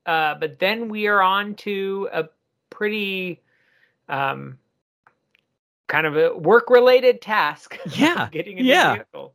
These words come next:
Speaker 1: Yeah.
Speaker 2: More of this whole, like, uh, Lucas working on, you know, a-, in the garage, working on the car
Speaker 1: Yeah.
Speaker 2: stuff that he always loves throwing in. So we actually see Mando going to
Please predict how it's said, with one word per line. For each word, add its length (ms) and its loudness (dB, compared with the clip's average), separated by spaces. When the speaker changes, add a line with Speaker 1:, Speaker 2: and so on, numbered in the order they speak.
Speaker 1:
Yeah. 200 -18
Speaker 2:
More 340 6
of 140 0
this 220 2
whole, 320 0
like, 280 -2
uh, 420 0
Lucas 640 0
working 340 0
on, 320 0
you 120 -4
know, 320 0
a-, 140 -8
in 140 0
the 60 2
garage, 640 2
working 340 -2
on 140 -2
the 60 -6
car 480 2
Speaker 1:
Yeah. 60 -6
Speaker 2:
stuff 400 -4
that 100 -6
he 120 -6
always 440 2
loves 280 -2
throwing 380 2
in. 340 -2
So 500 4
we 100 2
actually 400 -2
see 600 -4
Mando 460 2
going 440 0
to 540 -4